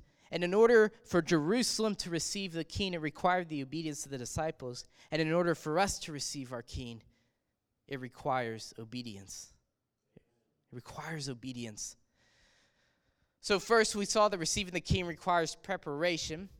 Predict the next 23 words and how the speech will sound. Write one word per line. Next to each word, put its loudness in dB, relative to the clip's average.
Second, 2
we -2
saw 0
that 2
it -4
requires 0
obedience. -6
But -2
third, 4
we're -2
gonna -4
see -2
that 4
receiving 0
the 2
king 0
requires 2
submission. -4
Receiving -4
the -4
king -4
requires 4
submission. -6